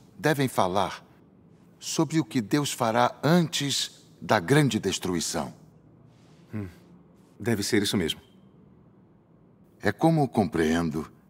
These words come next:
Speaker 1: essa profecia. Parece que antes da chegada da grande destruição, o Espírito de Deus dirá palavras que regarão seus servos e servas.
Speaker 2: Hum.
Speaker 1: Eu sinto que o Espírito Santo realizará uma nova obra nos últimos dias.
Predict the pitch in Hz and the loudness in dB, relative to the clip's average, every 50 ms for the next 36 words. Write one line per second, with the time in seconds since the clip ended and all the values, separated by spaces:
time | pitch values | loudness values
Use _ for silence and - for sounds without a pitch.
0 | _ _ _ _ _ _ _ _ _ - - 156 165 - - - 90 - - 80 | _ _ _ _ _ _ _ _ _ -4 0 0 0 0 0 -4 -6 -4 -4 -6
1 | 78 - 78 71 - - - 69 60 53 - - - - _ _ _ _ _ _ | -4 -4 -4 -6 -6 -6 -6 -6 -6 -8 -10 -14 -18 -20 _ _ _ _ _ _
2 | _ _ _ _ _ _ _ _ _ _ _ _ _ _ _ _ _ _ - 113 | _ _ _ _ _ _ _ _ _ _ _ _ _ _ _ _ _ _ -8 -6
3 | 120 131 123 - - - - 139 135 135 127 - 120 104 - 120 - - 117 95 | -4 -4 -4 -6 -6 -4 -2 0 0 0 0 -2 -4 -2 0 0 0 0 -2 0
4 | 104 101 87 101 87 98 90 104 107 110 104 92 87 80 76 - - 71 71 - | 0 0 0 0 0 0 0 2 2 2 2 0 0 -2 -4 -4 -4 -6 -6 -6
5 | - - 82 80 73 - - - - - - 139 127 - - 190 190 165 120 - | -6 -6 -6 -6 -6 -8 -12 -16 -14 -6 -4 -4 -4 -2 0 2 2 2 2 -2
6 | 113 85 90 80 95 98 98 87 82 - - - - 101 101 156 151 151 139 - | -2 -4 -4 -4 -2 0 0 0 -2 -6 -10 -10 -8 0 2 2 2 2 0 0
7 | 131 120 117 123 127 123 - 117 113 - - - - - - - - _ - - | 0 2 4 4 4 4 2 -2 -4 -6 -8 -10 -14 -20 -20 -20 -20 _ 0 2
8 | 160 135 120 151 160 139 151 139 135 147 151 139 - 135 127 110 - - 156 147 | 2 4 4 2 2 2 2 2 2 2 0 0 -2 -2 -2 -2 0 2 2 2
9 | 117 110 117 92 95 - - - 90 73 - - - - 110 110 101 87 - - | 2 0 -4 -4 -4 -6 -4 -4 -4 -4 -4 -6 -8 -8 -8 -6 -8 -8 -10 -16
10 | - _ _ _ _ _ _ _ _ _ _ _ _ _ - _ _ _ _ _ | -20 _ _ _ _ _ _ _ _ _ _ _ _ _ -20 _ _ _ _ _
11 | _ _ _ - 131 127 113 - - - 135 123 - - - - - _ _ _ | _ _ _ 0 2 2 2 2 0 0 2 2 0 0 -8 -18 -18 _ _ _
12 | _ _ _ _ _ - 180 165 147 - - 185 175 160 151 - 135 - - 175 | _ _ _ _ _ -2 0 0 0 0 -2 -2 -2 -2 -2 -6 -2 2 2 2
13 | 170 - 135 117 123 113 101 95 90 92 90 87 107 123 - 147 151 160 170 196 | 2 2 0 0 0 0 0 -2 -4 -6 -2 0 0 0 2 2 0 0 2 2
14 | 208 196 190 175 185 202 190 175 151 131 123 113 - 113 - - 98 87 78 71 | 2 2 4 4 6 6 6 6 4 2 0 0 0 -2 -2 -2 -4 -6 -6 -8
15 | - 85 76 64 - - - | -8 -8 -8 -8 -10 -12 -12